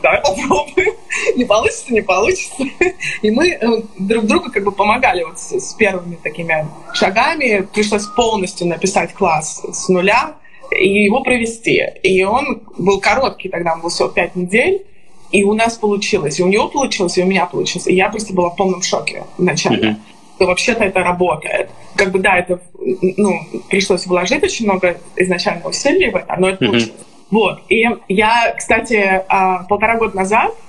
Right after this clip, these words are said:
Speaker 1: стала работать с организацией тоже через хас, школу в Беркли. Они сделали новую такую интересную организацию, которая должна была помогать разным неразвитым странам, там, Middle East, и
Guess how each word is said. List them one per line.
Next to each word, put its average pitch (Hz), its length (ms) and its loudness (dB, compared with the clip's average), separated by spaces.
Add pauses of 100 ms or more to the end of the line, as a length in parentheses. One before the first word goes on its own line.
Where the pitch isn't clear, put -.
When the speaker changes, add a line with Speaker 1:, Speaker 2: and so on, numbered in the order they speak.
(220)
Speaker 1:
стала 214 280 2
работать 208 320 0
с - 140 -2
организацией 202 640 2
тоже 214 360 2
через 190 600 0
хас, - 640 -2
школу 165 840 -2
в 175 300 0
Беркли. 269 460 0 (500)
Они 185 320 0
сделали 175 300 0
новую 170 380 0
такую 156 320 -2
интересную 170 420 -2
организацию, 226 500 0
которая 185 340 0 (400)
должна 196 280 2
была 214 140 0
помогать 208 540 0 (160)
разным 196 540 0 (280)
неразвитым 190 720 0
странам, 170 540 -2 (420)
там, 156 220 0
Middle 254 320 2
East, 214 420 -2
и 160 440 0